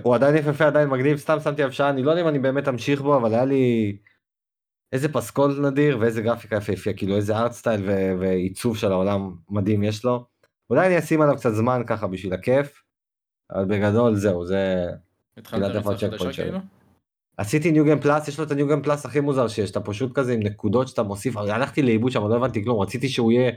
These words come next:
Speaker 1: שאני אהיה אינבינסיבל עם הרמה הכי גבוהה שיש ואני אדרוס את כולם, זה לא באמת המצב,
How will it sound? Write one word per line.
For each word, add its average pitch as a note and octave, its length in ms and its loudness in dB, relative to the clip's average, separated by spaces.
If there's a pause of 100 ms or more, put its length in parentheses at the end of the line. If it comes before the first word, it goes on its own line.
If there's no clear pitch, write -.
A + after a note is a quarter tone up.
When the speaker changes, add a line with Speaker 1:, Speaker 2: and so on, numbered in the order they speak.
(840)
Speaker 1:
שאני A2 280 2
אהיה B2+ 100 4
אינבינסיבל B2 680 2
עם G#2 140 0
הרמה G2 400 2
הכי C#3 180 -2
גבוהה C3+ 220 0
שיש B2+ 180 -8
ואני A2 160 0
אדרוס A#2+ 260 0
את A#2 80 -6
כולם, A2 340 0
זה F#2+ 100 -2
לא A2 100 2
באמת C3+ 280 0
המצב, C#3 400 0